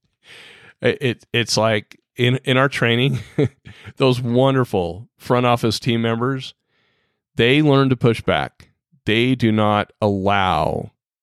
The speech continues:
the insurances to walk all over 'em like they always did. The third one, the third major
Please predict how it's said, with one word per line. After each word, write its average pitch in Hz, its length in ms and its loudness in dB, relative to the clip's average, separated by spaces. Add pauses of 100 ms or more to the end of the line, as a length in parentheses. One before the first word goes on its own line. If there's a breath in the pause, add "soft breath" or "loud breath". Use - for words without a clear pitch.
(140)
the 101 120 0
insurances - 800 -6 (260)
to 107 80 0
walk 90 260 2
all 95 180 2
over 87 140 2
'em 78 120 -2
like 73 220 -8
they 78 340 -6
always - 320 -4
did. - 260 -12 (2500 loud breath)
The - 120 0
third 214 440 2
one, 80 480 -6 (920)
the 117 100 -2
third 175 560 0
major 82 540 -6